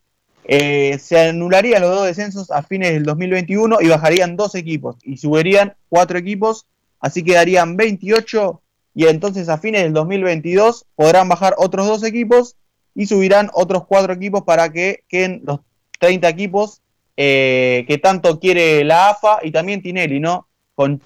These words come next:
eh, Chiqui Tapia, eh, están anhelando que el torneo vuelva a ser, eh, treinta equipos, y quizás ahí entra la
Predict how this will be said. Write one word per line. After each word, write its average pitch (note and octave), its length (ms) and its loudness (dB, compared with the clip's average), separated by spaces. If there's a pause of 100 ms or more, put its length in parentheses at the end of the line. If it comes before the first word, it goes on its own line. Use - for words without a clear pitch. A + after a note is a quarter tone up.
eh, C3 220 0
Chiqui F3 260 -8
Tapia, G3+ 500 2 (360)
eh, D3 160 2
están G3+ 260 0
anhelando G3 540 0
que F3+ 720 0
el D3 120 -4
torneo E3+ 320 2
vuelva F#3 280 6
a E3 80 2
ser, E3+ 280 0
eh, C#3+ 160 -4
treinta F#3+ 320 -2
equipos, A3+ 520 0 (340)
y F3 160 -6
quizás G#3+ 340 2
ahí G3+ 680 2
entra F3+ 400 2
la E3+ 360 4